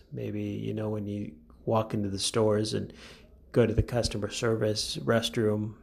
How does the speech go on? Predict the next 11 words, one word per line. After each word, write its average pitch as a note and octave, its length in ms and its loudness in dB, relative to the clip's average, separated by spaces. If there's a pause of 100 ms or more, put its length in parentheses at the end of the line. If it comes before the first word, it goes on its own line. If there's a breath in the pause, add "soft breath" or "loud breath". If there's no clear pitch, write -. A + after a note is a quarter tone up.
(500)
area, A2 500 2 (720)
there's A2 380 2
usually A2+ 720 0
photographs G#2+ 720 2
of G#2 200 -2 (460 loud breath)
management A2 720 0 (440)
in G#2+ 440 2
that G#2 240 0
particular A2 500 4
store, G#2 480 0
and F#2+ 240 -6